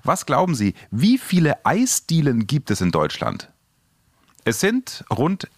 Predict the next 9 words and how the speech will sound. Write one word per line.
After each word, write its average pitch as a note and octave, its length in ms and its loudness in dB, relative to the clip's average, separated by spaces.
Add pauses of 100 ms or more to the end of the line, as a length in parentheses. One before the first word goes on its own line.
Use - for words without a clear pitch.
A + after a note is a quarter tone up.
zehntausendeinhundert. A#2 1600 -2 (600)
Hm, C#4+ 180 2 (380)
also D#2 160 0
je E2+ 100 2
nachdem, C3 360 0
welche G#2 260 -2
Statistik - 480 -4
Sie E2+ 100 0
bemühen. D2 400 0